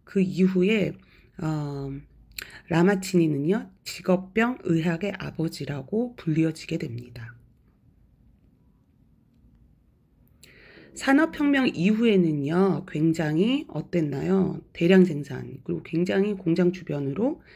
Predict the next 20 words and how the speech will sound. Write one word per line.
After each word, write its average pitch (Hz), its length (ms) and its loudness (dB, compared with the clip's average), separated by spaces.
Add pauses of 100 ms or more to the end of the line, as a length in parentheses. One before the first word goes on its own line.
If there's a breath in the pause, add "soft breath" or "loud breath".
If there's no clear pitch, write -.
(280 loud breath)
사람들이 247 600 0
많이 151 360 -2
모이게 185 360 4
되죠. 143 380 -10 (380 soft breath)
그런데 185 640 2 (240 loud breath)
생산에만 240 880 0
힘쓰다 233 540 -4
보니까 170 420 -4
공장지대는 185 1000 2
굉장히 151 640 -4 (280 loud breath)
비위생적이고요. 139 1200 -2 (400 loud breath)
비-, - 320 -14
따라서 208 540 0
공장지대에서 185 1300 0 (140)
일을 185 280 4
하고 - 280 -4
공당-, 180 540 2
공장지대 165 760 -2
근처에서 143 640 -8
거주하는 147 800 -2